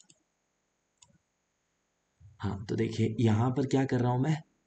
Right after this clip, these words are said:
क्वेश्चन मार्क लगा दे रहा हूँ, कहाँ पर, इस रो के जो भी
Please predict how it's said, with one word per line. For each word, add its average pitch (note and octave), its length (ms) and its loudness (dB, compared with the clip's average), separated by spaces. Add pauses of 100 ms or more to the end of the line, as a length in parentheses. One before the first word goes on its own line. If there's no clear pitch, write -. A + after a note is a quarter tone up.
(160)
क्वेश्चन B2 280 2
मार्क A#2 280 2
लगा A2 220 2
दे G#2+ 100 2
रहा G#2 100 0
हूँ, G#2 100 -2 (260)
कहाँ A#2 240 0
पर, E3 360 -2 (1200)
इस B2+ 200 4
रो G#2+ 180 6
के A#2+ 320 0
जो A#2+ 180 4
भी B2 220 4